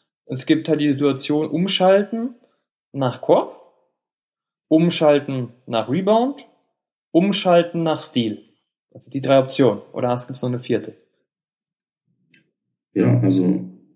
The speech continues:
Speaker 2: grundsätzlich sind das so die Hauptsituationen auf jeden Fall, ja.
Speaker 1: Und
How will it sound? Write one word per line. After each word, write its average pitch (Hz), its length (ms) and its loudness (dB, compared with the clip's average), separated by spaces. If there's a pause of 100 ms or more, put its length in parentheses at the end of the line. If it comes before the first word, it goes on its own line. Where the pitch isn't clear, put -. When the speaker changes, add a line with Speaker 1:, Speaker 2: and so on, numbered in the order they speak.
(480)
Speaker 2:
grundsätzlich 101 580 0
sind 107 280 0
das - 280 -2
so 104 120 2
die 101 120 4
Hauptsituationen 95 840 2
auf - 120 -8
jeden 92 180 2
Fall, 90 240 -6
ja. - 260 -12 (880)
Speaker 1:
Und 143 340 0